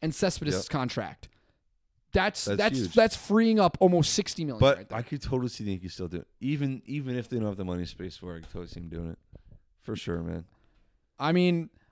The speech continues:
Speaker 1: I think as time goes on, it could be more and more realistic.
Speaker 2: Mm-hmm.
Speaker 1: But I think in comparison, ma-, you're definitely gonna disagree with me.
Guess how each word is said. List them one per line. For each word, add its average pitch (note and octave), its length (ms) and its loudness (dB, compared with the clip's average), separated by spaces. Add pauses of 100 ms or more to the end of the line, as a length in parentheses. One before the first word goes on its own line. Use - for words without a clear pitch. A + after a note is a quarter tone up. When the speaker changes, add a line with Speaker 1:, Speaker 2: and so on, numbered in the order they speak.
(180)
Speaker 1:
I E3+ 160 2
think F#3+ 220 -2
as F3 180 -4
time F3 240 -6
goes D#3+ 220 -8
on, E3 160 -8
it D#3 80 -12
could E3 100 -2
be D#3 100 -2
more D3+ 180 2
and D3+ 60 2
more C#3+ 140 2
realistic. C3 640 0 (180)
Speaker 2:
Mm-hmm. G2+ 240 -8
Speaker 1:
But E3 180 -6
I D#3+ 100 0
think D#3+ 400 -6 (920)
in G#3+ 180 0
comparison, E3+ 680 0
ma-, D3+ 100 0
you're D#3 200 0
definitely F3 380 0
gonna F3+ 100 -4
disagree D3+ 340 -4
with C3+ 100 0
me. B2 180 -2